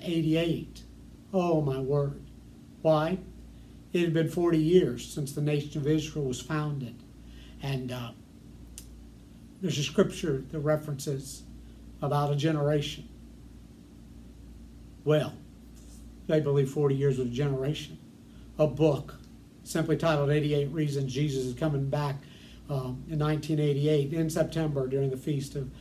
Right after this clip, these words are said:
of Trumpets, if you would. Oh my.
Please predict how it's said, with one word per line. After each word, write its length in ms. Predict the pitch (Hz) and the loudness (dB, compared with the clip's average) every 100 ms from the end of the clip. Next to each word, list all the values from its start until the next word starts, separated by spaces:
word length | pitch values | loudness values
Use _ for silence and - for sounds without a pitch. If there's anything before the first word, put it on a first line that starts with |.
| - - - | -16 -16 -8
of 120 | 123 | -4
Trumpets, 460 | - 156 139 151 156 | 2 0 2 -2 -2
if 160 | 135 | 0
you 120 | 147 | 2
would. 320 | 139 139 131 - - - - - - - | 4 4 2 -4 -16 -18 -18 -20 -16 4
Oh 180 | 165 151 | 6 6
my. 320 | 135 127 | 2 0